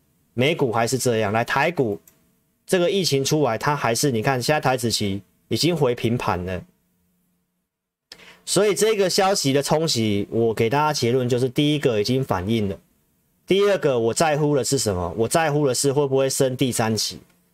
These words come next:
有的话会在测，可能会在利空测试。那如果没有的话，那就是今天就反映了。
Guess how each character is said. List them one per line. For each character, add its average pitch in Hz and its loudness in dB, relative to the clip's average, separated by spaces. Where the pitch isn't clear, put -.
有 139 2
的 143 2
话 170 0
会 170 0
在 160 0
测， 135 0
可 131 2
能 131 0
会 156 2
在 156 2
利 156 0
空 139 0
测 127 0
试。 107 -4
那 180 0
如 214 2
果 214 2
没 170 2
有 170 2
的 139 2
话， 165 2
那 160 0
就 160 0
是 160 0
今 147 0
天 143 0
就 143 0
反 95 -2
映 113 0
了。 85 -8